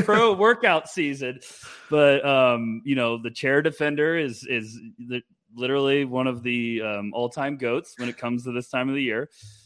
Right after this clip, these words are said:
Speaker 1: Um, not very good on defense, though, but
Speaker 2: Horrible
Speaker 1: I don't know.
Speaker 2: mobility.
Speaker 1: Yeah, just, y-, you know,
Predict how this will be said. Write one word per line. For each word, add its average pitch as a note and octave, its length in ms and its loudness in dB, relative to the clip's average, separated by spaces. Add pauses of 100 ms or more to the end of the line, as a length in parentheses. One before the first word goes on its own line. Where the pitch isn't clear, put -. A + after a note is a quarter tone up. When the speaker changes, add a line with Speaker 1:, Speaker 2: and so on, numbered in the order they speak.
(300)
Speaker 1:
Um, F#2+ 600 -6 (280)
not A#2 200 -6
very B2+ 200 0
good C3 100 0
on C#3+ 120 0
defense, A#2 400 -6
though, B2+ 280 -4
but A2 300 0 (760)
Speaker 2:
Horrible B2+ 300 4
Speaker 1:
I B2 60 4
don't G#2+ 100 2
know. G#2+ 80 -4
Speaker 2:
mobility. G#2+ 480 -4 (320)
Speaker 1:
Yeah, A#2 260 -2
just, D#3 280 -6
y-, E3 60 -10
you D#3 200 -6
know, G#2 220 -4